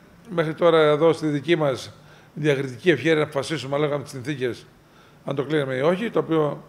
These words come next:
συνήθως δεν το κλείναμε, για να είμαι ειλικρινής. Τώρα όμως, ε, φαίνεται θα κλείνει και με τεσάρι. Προς το παρόν το θέμα είναι ότι ανοίγει βέβαια το φαράγγι έστω και με αυτούς τους όρους, που είχε διακοπεί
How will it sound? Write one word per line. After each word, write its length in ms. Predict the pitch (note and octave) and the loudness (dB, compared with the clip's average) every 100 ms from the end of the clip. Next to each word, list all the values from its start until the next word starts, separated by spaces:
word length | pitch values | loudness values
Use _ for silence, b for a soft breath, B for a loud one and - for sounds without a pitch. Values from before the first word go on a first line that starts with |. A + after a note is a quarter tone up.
| b b b b _ - | b b b b _ -10
συνήθως 400 | - E3 E3 D3 | -2 0 2 4
δεν 160 | G3 | 6
το 100 | E3 | 4
κλείναμε, 460 | C#3 C#3 C3+ E3 G3+ | 2 -2 -2 -2 -2
για 120 | D3 | -2
να 80 | C3+ | -2
είμαι 100 | A#2+ | -6
ειλικρινής. 520 | A2 A#2+ D#3+ A3+ - - - _ b b b b b _ _ _ - - - - | -10 -8 -4 -6 -6 -18 -20 _ b b b b b _ _ _ -20 -20 -16 0
Τώρα 340 | G#3+ G#3 G3 | 4 8 8
όμως, 440 | G#3+ A3 G3+ - | 6 2 0 -2
ε, 220 | G3+ F#3+ F3+ | 0 2 2
φαίνεται 300 | G#3+ F#3 F#3 | 0 -2 -4
θα 20 | |
κλείνει 240 | E3+ G3 | -2 -2
και 120 | F3 | 0
με 100 | F3+ | -2
τεσάρι. 520 | E3+ A#2+ C#3+ B2+ A2+ F#2+ - b b b b b b | -2 0 2 2 -2 -8 -20 b b b b b b
Προς 120 | - E3 | -6 0
το 80 | |
παρόν 320 | F3 F#3+ G#3+ F#3 | 4 4 4 4
το 200 | F3+ E3 | 4 4
θέμα 220 | F#3+ F#3 | 4 2
είναι 120 | F3+ | 2
ότι 520 | F3 D#3+ D#3 D3+ D3 - | 0 2 2 2 -2 -4
ανοίγει 500 | A3 D#3 E3 C#3 C3 | -2 0 0 0 -2
βέβαια 160 | C3+ | -2
το 80 | B2 | -2
φαράγγι 340 | A#2+ C#3 C#3 | 0 0 0
έστω 140 | D3 B2+ | -2 -4
και 100 | C3+ | -6
με 60 | |
αυτούς 260 | B2 A2 B2 | -6 -8 -10
τους 120 | B2 | -6
όρους, 440 | C3+ D3 G3 G#3 - - _ _ b b b b b b _ _ - | -2 0 0 -4 -18 -20 _ _ b b b b b b _ _ -4
που 80 | |
είχε 160 | D3+ D#3 | 0 2
διακοπεί 1000 | D3+ D3 C3+ C#3 D#3+ D#3 D3+ C#3+ C3 A#2 | 4 2 2 0 2 2 4 2 -2 -6